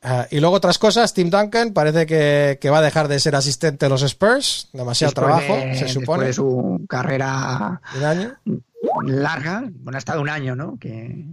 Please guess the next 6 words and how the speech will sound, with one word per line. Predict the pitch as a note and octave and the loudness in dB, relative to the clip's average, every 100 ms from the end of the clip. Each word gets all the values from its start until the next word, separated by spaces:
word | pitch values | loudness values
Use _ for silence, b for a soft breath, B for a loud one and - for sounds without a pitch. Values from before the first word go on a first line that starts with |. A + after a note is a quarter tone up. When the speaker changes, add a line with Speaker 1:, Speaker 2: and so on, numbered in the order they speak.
| C#3 _ - | -20 _ -10
Speaker 2:
así | A#4 F#5+ - | -4 -4 -6
que | - - A#2 A#2 A2 C3 _ | -10 -18 -18 -20 -20 -20 _
Speaker 1:
Sí. | - C#3+ G3 b b b b b - | -10 -10 -10 b b b b b -18
Speaker 2:
así | - B2+ | -14 -10
que | C#3 | -10
bueno, | B2 - | -10 -10